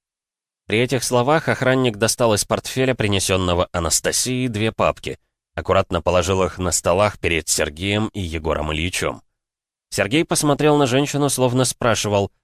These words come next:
можно ли ему ознакомиться с материалами дела, что лежат внутри. Анастасия смерила его взглядом и кивнула. Егор Ильич, увидев, как Сергей раскрыл свои бумаги, поторопился сделать то же самое.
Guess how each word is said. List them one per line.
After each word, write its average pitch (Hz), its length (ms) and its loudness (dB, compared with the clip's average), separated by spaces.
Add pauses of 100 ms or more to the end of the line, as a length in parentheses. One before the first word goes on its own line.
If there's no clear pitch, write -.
(120)
можно 135 300 0
ли 123 120 2
ему 110 300 2
ознакомиться 104 680 0
с - 80 -2
материалами 87 580 0
дела, 101 280 -2
что - 200 -6
лежат 87 320 -2
внутри. 87 460 -4 (440)
Анастасия 98 540 -2
смерила 104 460 -2
его 92 300 -2
взглядом 85 640 -4 (160)
и 80 140 -14
кивнула. 85 600 -4 (640)
Егор 95 380 0
Ильич, 147 300 0
увидев, 123 340 0
как 95 180 -4
Сергей 95 360 2
раскрыл 82 400 0
свои 80 280 0
бумаги, 95 460 0
поторопился 113 720 0
сделать 107 440 -2
то 104 120 -2
же 92 100 -4
самое. 65 520 -2